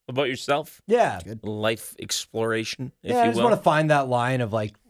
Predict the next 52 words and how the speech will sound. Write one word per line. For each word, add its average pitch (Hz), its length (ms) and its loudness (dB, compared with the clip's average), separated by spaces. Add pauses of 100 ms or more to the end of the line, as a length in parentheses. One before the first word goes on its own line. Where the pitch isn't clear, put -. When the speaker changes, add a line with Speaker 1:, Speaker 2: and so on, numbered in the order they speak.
(140)
Speaker 1:
Sure. - 300 0
Speaker 2:
when, 139 340 2
like, 127 180 0
once 135 200 0
I 135 80 0
do 117 180 -2
start 135 260 0
drinking, 135 340 0
'cause, 131 160 -4
like, 156 260 -2
it's 233 220 -2
not 151 240 2
fun 123 220 0
being 117 180 -2
the 110 80 -2
super 113 280 -6
pissed 101 360 -8
guy 98 260 -4
all 95 200 -6
the 90 60 -12
time. 95 360 -6 (320)
Speaker 1:
It's, - 200 -4
uh, 101 260 2
that's 113 220 0
why 127 160 4
I 123 140 2
did 131 180 0
it 98 80 -6
a 95 40 -4
year 95 180 -4
ago 95 160 -6
too, 143 260 -10
was 98 180 -10
'cause 95 140 -12
I 98 60 -6
realized 98 540 -4
that 95 100 -4
I 98 80 -2
hit 107 120 -6
a 101 40 -8
point 110 400 -8
where 104 140 -8
I'm 107 100 -8
like, 107 300 -6 (720)
"I 113 80 6
don't 113 200 -2
know 101 120 -2
what 98 160 -4
life 110 280 0
is 117 120 -8
like 139 220 0
without 170 400 -2